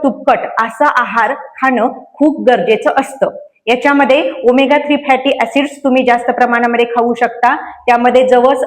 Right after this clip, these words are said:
असेल, सूर्यफूल असेल, शेंगदाणे असेल, अशा पद्धतीचा आहार तुमच्या रो-, रोजच्या रुटीन डेली लाईफमध्ये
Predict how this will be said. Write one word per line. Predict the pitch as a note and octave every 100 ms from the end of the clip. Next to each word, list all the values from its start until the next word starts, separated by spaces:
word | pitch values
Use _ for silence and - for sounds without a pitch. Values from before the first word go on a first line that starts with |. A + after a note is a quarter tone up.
| B3
असेल, | B3+ A#3+ B3 - -
सूर्यफूल | - C4 B3+ C4 C#4 C4+
असेल, | A#3 B3 A#3 A#3+
शेंगदाणे | B3 C4 A#3 A#3 C4 C4+
असेल, | - A#3 A3+ A#3 A#3 - -
अशा | A3+ C#4+
पद्धतीचा | C#4 G#3+ B3 C4 C4
आहार | C4+ G#3 G#3+ C4 - -
तुमच्या | A#3 A3 B3+ C#4 - G#3+
रो-, | A3 G#3+
रोजच्या | C4 C4 C#4 C#4+
रुटीन | B3 C#4 C4+
डेली | B3+ A#3+ B3+
लाईफमध्ये | A#3+ A#3 A#3 A#3 A3+